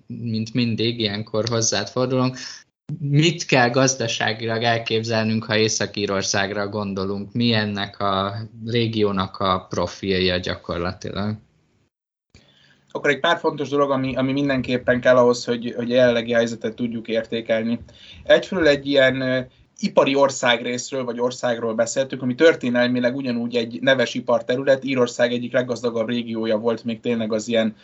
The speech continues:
Speaker 2: nagy gyáripari időkben, és akkor itt olyasmikről beszéltünk, mint nehézgépgyártás, textilipar, hasonlók. Ellenben a hatvanas, hetvenes években, amikor megtörténik a ipari gazdaságról a szolgáltatói,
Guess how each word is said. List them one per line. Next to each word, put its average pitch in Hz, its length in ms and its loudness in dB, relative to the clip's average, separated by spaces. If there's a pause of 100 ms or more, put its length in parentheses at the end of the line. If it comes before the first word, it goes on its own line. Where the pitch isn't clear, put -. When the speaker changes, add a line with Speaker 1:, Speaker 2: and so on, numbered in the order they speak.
(220)
Speaker 2:
nagy 123 180 4
gyáripari 117 600 4
időkben, 147 600 0 (500)
és - 160 -10
akkor 147 180 -2
itt 139 120 -2
olyasmikről 143 380 0
beszéltünk, 123 500 0
mint 120 120 -4
nehézgépgyártás, 123 920 -2
textilipar, 123 680 -2
hasonlók. 175 600 -4 (360)
Ellenben 135 600 4
a 120 280 4
hatvanas, 127 440 0
hetvenes 123 440 -4
években, 123 320 -4
amikor 120 220 -2
megtörténik 120 640 -2
a 113 220 2
ipari 139 300 4
gazdaságról 120 600 0
a 117 40 4
szolgáltatói, 120 920 0